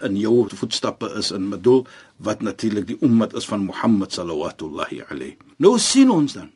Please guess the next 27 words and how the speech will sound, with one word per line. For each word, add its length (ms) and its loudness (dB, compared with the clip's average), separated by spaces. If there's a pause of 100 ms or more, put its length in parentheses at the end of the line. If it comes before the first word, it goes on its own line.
(380)
dat 200 2
jy 140 6
doen 180 2
dit 140 -2
nie 160 -10
een 220 2
keer 260 -10
nie, 140 -18 (500)
maar 240 2
soos 180 0
ons 140 2
gesê 280 -2 (100)
het, 40 -20 (280)
sewe 920 4
keer, 420 2 (640)
as 140 -2
jy 120 4
kom 380 4
by 160 2
die 180 2
Rukn 300 2
Yamani, 560 0 (200)
by 80 2
die 100 8
hoek 220 4
van 180 0
Yamani, 520 -2